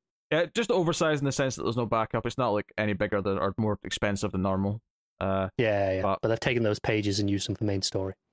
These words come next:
Speaker 1: Yes. Uh, and this is her coming back to the world, right? Back to regular
Speaker 2: Yeah.
Speaker 1: continuity. Uh, Wonder Woman Black and Gold,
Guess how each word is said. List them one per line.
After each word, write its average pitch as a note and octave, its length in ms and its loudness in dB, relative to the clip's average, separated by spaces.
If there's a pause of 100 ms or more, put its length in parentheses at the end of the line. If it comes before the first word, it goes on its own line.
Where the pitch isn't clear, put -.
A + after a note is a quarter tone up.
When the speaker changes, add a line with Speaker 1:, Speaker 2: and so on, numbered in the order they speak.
Speaker 1:
Yes. - 360 -8 (280)
Uh, F#2+ 180 0
and A#2+ 140 0
this C3+ 100 -2
is C3 100 -4
her A#2+ 120 -2
coming G2+ 220 0
back F#2 220 0 (100)
to F#2 180 0 (580)
the G#2+ 60 -4
world, D#2+ 360 -2 (200)
right? G2 240 -4
Back G2+ 240 -4
to G2 140 -4 (640)
regular G#2 260 0 (120)
Speaker 2:
Yeah. - 20 -2 (280)
Speaker 1:
continuity. F2+ 480 -6 (640)
Uh, C#3+ 240 2
Wonder E3+ 200 2
Woman D#3+ 160 2
Black D3+ 260 0
and C#3 100 0
Gold, D3+ 380 2